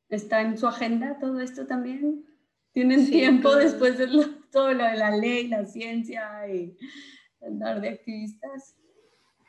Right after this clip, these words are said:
Speaker 2: Sí, totalmente. Sí, estamos, eh, a escuelas, a universidades y a empresas también, totalmente, porque eso es una visión igual que hemos tenido desde un principio, que no,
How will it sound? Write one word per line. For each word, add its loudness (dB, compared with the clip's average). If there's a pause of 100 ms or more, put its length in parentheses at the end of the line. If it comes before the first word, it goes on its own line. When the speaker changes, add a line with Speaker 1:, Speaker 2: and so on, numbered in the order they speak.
(260)
Speaker 2:
Sí, -8
totalmente. -8 (260)
Sí, -4
estamos, -4 (260)
eh, -8 (360)
a 0
escuelas, -2 (160)
a -6
universidades -4
y -2
a 0
empresas -4 (680)
también, -4
totalmente, -2
porque -6 (520)
eso 0
es 0
una 0
visión 0
igual 0
que -4
hemos -4
tenido 0
desde 0
un -6
principio, -4
que -2
no, -2